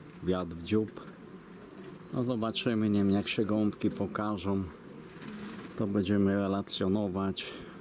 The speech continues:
Życzymy dobrego powrotu gołąbków, bo za tydzień mamy jeszcze,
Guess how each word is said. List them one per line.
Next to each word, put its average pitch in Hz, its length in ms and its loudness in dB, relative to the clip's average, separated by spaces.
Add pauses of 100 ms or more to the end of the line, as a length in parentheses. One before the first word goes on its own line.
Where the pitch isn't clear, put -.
Życzymy 98 600 2 (1120)
dobrego 98 600 0 (200)
powrotu 98 480 0
gołąbków, 95 720 0
bo 90 200 0
za 92 180 -2
tydzień 95 340 2
mamy 92 260 2
jeszcze, 95 400 -2